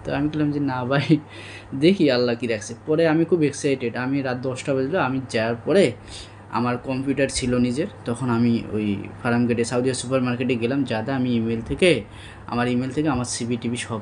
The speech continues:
ছবি টবি, বায়োডাটা আমি পাঠিয়ে দিলাম ওই এমডি স্যারকে, ফর্ম থ্রি আর্কিটেক্টের আমার, আহ, শ্রদ্ধেয় দীপু স্যারকে আমি পাঠাইলাম যে, "স্যার, আমি, আহ,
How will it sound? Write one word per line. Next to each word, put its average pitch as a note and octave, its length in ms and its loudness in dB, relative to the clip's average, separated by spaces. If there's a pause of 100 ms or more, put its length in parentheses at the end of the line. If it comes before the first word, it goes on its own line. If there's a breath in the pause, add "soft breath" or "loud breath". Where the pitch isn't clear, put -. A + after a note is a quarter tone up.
ছবি A#2+ 200 0
টবি, B2 180 -2
বায়োডাটা A#2 400 0
আমি C#3 160 0
পাঠিয়ে B2 200 -2
দিলাম A2+ 240 0 (960)
ওই E3 180 8
এমডি C#3 160 6
স্যারকে, G#2+ 300 -6 (360)
ফর্ম C3 160 -2
থ্রি B2 160 -4
আর্কিটেক্টের B2 500 -2
আমার, A#2 280 0
আহ, G#2 640 -6
শ্রদ্ধেয় A#2+ 500 0
দীপু B2 220 -2
স্যারকে B2 260 -4
আমি B2 140 0
পাঠাইলাম B2+ 400 0 (680 loud breath)
যে, A2+ 180 0
"স্যার, A#2 300 0
আমি, A2 280 0
আহ, A2 60 -2